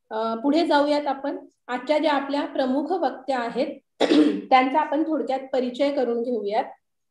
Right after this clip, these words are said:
अ, परिचय करून घेण्यापूर्वी कार्यक्रमासाठी आपण त्यांना आमंत्रित केलेलं आहे आणि कार्यक्रमाचं स्वरूप जे आहे ते असं असणार आहे की, अ, मॅडम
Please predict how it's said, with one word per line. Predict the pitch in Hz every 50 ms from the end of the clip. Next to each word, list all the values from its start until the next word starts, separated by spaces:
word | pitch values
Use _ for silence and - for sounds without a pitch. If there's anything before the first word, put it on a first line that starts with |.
| _ _ _ _ _ _ _ _ _ _ _ _ _ _ _ _ - - _ 247
अ, | 247 247
परिचय | 247 - 254 254 285 277 285 - 320 330 320
करून | 302 277 285 294 302 302
घेण्यापूर्वी | 311 277 240 240 254 247 - 262 262 226 214 208 233 302 - - - - - _ _ -
कार्यक्रमासाठी | 262 226 220 240 269 269 - 294 294 302 311 302 349 269 254 - 311 311
आपण | 285 269 277 269 254 254
त्यांना | 262 262 262 269 269 285 285 277
आमंत्रित | - 254 240 233 233 240 254 254 262 -
केलेलं | 254 233 233 233 233 233
आहे | 233 226 226 233 254 247
आणि | 254 277
कार्यक्रमाचं | 277 277 226 208 208 220 233 233 269 254 262 254 254 254 254 262 254 - 294 294
स्वरूप | 294 - - _ - - 269 247 240 233 240 294 311 285 -
जे | 254 285 277
आहे | 240 214 220 - 247 294 339
ते | - _ _ - 285
असं | 262 226 233 247 240 277 277
असणार | 254 247 240 240 - 233 220 208 -
आहे | - 214 220 220 226 302 - - - - _ _ _ -
की, | 285 302 339 359 381 -
अ, | 262 233 226 233 233 233 240
मॅडम | 247 247 240 233 233 233 277 320